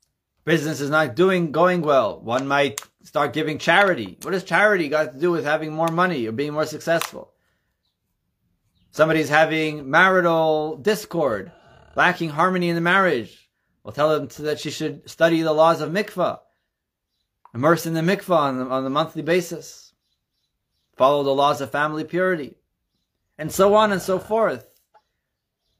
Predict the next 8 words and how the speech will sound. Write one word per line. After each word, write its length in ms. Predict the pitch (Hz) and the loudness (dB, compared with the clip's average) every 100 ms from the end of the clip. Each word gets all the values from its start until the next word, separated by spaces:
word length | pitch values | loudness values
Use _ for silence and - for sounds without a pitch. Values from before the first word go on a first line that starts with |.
| _ _ _ _ _ _ _ _ _ - - | _ _ _ _ _ _ _ _ _ -10 -2
When 160 | 151 | 2
there 140 | 165 170 | 4 2
is 120 | 156 | 0
an 80 | 175 | 0
issue 400 | 220 - 180 165 | 0 2 2 2
in 80 | 151 | 0
the 80 | |
world, 800 | 151 180 233 165 120 107 120 - | -2 2 4 4 2 -2 -8 -16